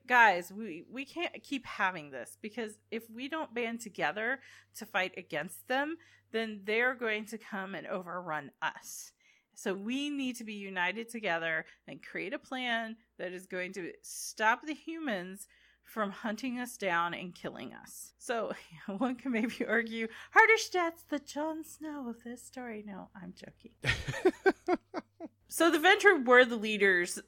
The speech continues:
Speaker 1: of this new confederacy that they were trying to build together between all these vampiric clans. And they were the biggest proponents of this concept called the Masquerade, of hiding their existence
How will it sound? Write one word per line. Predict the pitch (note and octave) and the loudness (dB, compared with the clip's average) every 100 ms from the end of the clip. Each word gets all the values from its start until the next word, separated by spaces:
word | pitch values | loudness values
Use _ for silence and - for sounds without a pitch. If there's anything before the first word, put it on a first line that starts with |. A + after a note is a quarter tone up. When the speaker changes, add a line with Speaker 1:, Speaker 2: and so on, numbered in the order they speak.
| _ - | _ 8
Speaker 1:
of | G3+ F#3 F3+ F#3 - - _ _ G3 - | 10 10 6 0 -14 -20 _ _ -16 0
this | G#3+ G#3 G3 G3 | 4 4 4 2
new | G#3 G3+ A3 A3+ | 4 6 4 2
confederacy | A3 G3 F3 F#3 F3+ F3 - D#3+ | 0 -2 2 4 4 0 -2 -4
that | E3 E3+ - | -4 -4 -2
they | E3+ | -4
were | E3 | -4
trying | - - E3+ E3 E3+ | -8 -2 4 4 2
to | F#3+ | -4
build | E3+ D#3 D#3 | 0 0 -2
together | F3+ D#3+ D#3 | 0 2 2
between | D#3 E3+ - F3 | 0 -4 -6 -6
all | - F3+ | -2 -2
these | F3+ F3 | -2 -6
vampiric | F3 E3 F#3 D3+ - | -8 -4 0 -2 0
clans. | G3+ D#3 D3 - - - - - | -4 -2 -4 -8 -14 -14 -14 0
And | - B3+ | 4 10
they | C#4 F4 | 12 12
were | G#4 F#4 | 10 6
the | B3+ - | 2 2
biggest | A3+ B3 E4 - | 0 2 -2 -2
proponents | B3 - G3 G3 G#3+ A3+ | -8 -4 -4 -2 -4 -4
of | - G3+ | -8 -6
this | G3+ | -8
concept | - G3 F#3+ G3+ - - | -4 -4 -2 -4 -4 -6
called | - F3 E3+ G3 - - - | 0 2 2 0 -12 -20 -4
the | F3+ F#3+ | 6 6
Masquerade, | F3 D#3 - - E3 G3 B2 D2 G#3 - - - - - | 6 2 -2 -2 4 6 4 -2 -12 -16 -20 -20 -20 -6
of | - G3+ F#3+ | 4 6 6
hiding | - - A3 A#3+ C4 B3+ B3 | 0 0 4 4 2 -2 -2
their | A3+ G3+ | 0 0
existence | F#3+ - G#3+ A3 - G3 - - | 0 -4 -6 -6 -2 -4 -4 -12